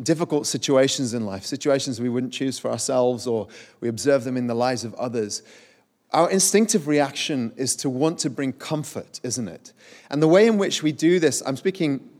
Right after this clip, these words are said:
c-, in terms of our cultural response and societal response, is we, we often run to certain stock phrases and aphorisms as ways of comforting one another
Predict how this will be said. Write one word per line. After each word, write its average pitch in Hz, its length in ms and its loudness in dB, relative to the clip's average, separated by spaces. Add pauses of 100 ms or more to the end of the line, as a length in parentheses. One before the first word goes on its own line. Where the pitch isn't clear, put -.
(160)
c-, 143 220 -6 (240)
in 131 100 -2
terms 147 300 -2
of 127 80 -2
our 127 100 2
cultural 151 540 0
response 131 580 -4
and 110 100 -8
societal 135 600 -4
response, 113 520 -8 (380)
is 127 160 -4
we, 147 220 -2
we 139 220 2
often 185 360 0
run 151 360 2
to - 100 -12
certain 143 340 -2
stock - 480 0
phrases 110 800 -4 (300)
and 117 160 -6 (160)
aphorisms 120 960 -2 (320)
as 120 260 -2
ways 131 420 2
of 123 140 -10
comforting 135 520 -6
one 117 180 -4
another 104 400 -6